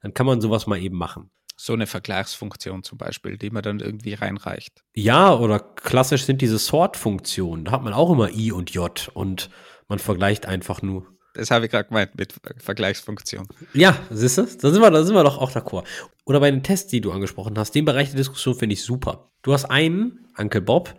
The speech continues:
Speaker 1: der sagt, okay, Tests first, Test-Driven Development, ich schreibe immer erst einen Unit-Test, der failt und danach schreibe ich die Implementierung. Dann hast du auf der anderen Seite Casey und sagt, ja, Tests kosten eigentlich sehr, sehr viel Zeit,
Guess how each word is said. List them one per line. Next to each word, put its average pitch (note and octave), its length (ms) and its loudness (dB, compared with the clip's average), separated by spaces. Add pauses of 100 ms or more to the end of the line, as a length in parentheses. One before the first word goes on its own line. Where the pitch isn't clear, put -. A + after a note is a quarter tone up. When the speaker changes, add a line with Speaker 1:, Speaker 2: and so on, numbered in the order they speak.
(240)
Speaker 1:
der A#2 80 -2
sagt, D3 280 0
okay, C#3+ 560 0 (120)
Tests - 400 2
first, - 520 -8
Test-Driven B2 480 0
Development, G#2 720 2 (400)
ich G2+ 140 -4
schreibe - 340 -2
immer B2+ 240 4
erst G2 400 -4 (140)
einen F#2 160 -4
Unit-Test, B2 800 0 (220)
der E2 100 -6
failt C3+ 460 2
und F2+ 180 -8
danach G2 300 0
schreibe F#2 260 -4
ich - 80 -12
die E2+ 60 -10
Implementierung. - 680 -14 (340)
Dann B2 100 4
hast C#3 140 2
du E3 40 4
auf C#3 100 0
der F#3+ 120 0
anderen E3+ 200 2
Seite C3 240 0
Casey E3+ 460 0
und A#2+ 80 -4
sagt, C3 200 -4
ja, C3+ 280 -2 (500)
Tests E3 320 0
kosten D3+ 380 0
eigentlich C3 300 -2
sehr, C3 140 2
sehr B2+ 100 0
viel F2+ 240 -6
Zeit, D#3 640 0